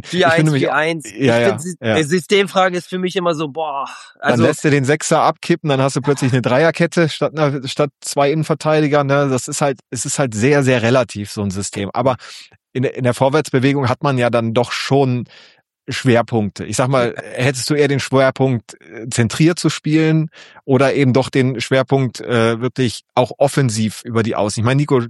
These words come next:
Speaker 1: Kovac lässt es ja auch sehr viel über die Außen spielen, lässt aber halt immer die Schienenspieler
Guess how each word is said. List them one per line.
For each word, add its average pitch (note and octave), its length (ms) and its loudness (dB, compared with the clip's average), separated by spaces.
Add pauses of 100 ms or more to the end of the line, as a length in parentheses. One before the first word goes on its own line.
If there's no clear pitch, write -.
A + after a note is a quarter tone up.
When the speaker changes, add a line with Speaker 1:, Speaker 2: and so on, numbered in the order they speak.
Speaker 1:
Kovac C3+ 340 0
lässt C3 220 0
es B2+ 100 -2
ja D3 100 4
auch B2 120 2
sehr C3 220 2
viel D#3 160 -2
über C3+ 160 0
die C3 100 0
Außen C#3 280 0
spielen, C3+ 240 -2
lässt B2+ 220 0
aber A#2+ 240 2
halt B2+ 140 -2
immer C3 160 0
die A#2+ 100 0
Schienenspieler A2+ 560 -2